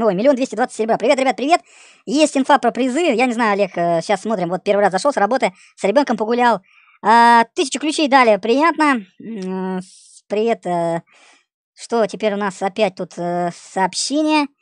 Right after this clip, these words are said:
Новая стычка доступна. Сражайся на заранее подготовленных ангарах с другими игроками. Бои в режиме стычка не влияют на рейтинг. Обрати внимание, что режим доступен только игрокам пятнадцатого уровня.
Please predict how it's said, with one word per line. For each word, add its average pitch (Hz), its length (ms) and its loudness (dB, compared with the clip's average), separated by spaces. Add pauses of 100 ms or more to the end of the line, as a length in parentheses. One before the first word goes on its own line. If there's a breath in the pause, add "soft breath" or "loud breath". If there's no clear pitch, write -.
(280)
Новая 214 300 2
стычка - 420 -8
доступна. 185 540 -6
Сражайся 185 480 -4
на 185 100 -4
заранее 190 340 -2
подготовленных 180 540 -6
ангарах 208 340 -4
с 185 40 -12
другими 190 320 -6
игроками. 185 440 -4
Бои 202 280 -2
в - 20 -8
режиме 185 320 -8
стычка 262 400 -10 (260 soft breath)
не 233 220 0
влияют 262 500 0
на 170 140 -4
рейтинг. 262 340 -4
Обрати 185 280 -4
внимание, 185 400 -6
что 180 120 -12
режим 190 220 -6
доступен 180 360 -8
только 180 220 -8
игрокам 175 300 -6
пятнадцатого 185 440 -10
уровня. 220 320 -8